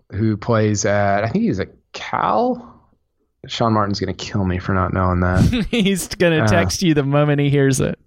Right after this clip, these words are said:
Speaker 1: Yeah, this is, this is embarrassing. Yeah, he plays for Cal. Uh, he's, he's up there. Him, Hovland, and Matthew Wolff were the finalists for the Ben Hogan Award.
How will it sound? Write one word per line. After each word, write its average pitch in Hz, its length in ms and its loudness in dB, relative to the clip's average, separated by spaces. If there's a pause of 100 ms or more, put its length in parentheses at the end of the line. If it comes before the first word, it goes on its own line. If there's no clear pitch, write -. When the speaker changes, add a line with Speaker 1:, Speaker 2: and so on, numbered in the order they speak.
(260)
Speaker 1:
Yeah, 92 280 4
this 101 240 0
is, 98 300 -2
this 98 260 -2
is 98 140 -2
embarrassing. 95 460 2
Yeah, 92 140 2
he 95 60 0
plays 104 240 2
for 98 100 0
Cal. 90 540 -2 (720)
Uh, 117 200 0
he's, 151 400 2
he's 143 300 2
up 135 160 0
there. 120 240 0
Him, 151 520 2 (200)
Hovland, 117 680 -2
and 98 680 -6 (260)
Matthew 107 300 -4
Wolff 104 480 -2
were 113 80 0
the 101 80 0
finalists 101 540 -2
for 98 760 0 (160)
the 110 80 0
Ben 98 200 0
Hogan 95 320 0
Award. 87 500 0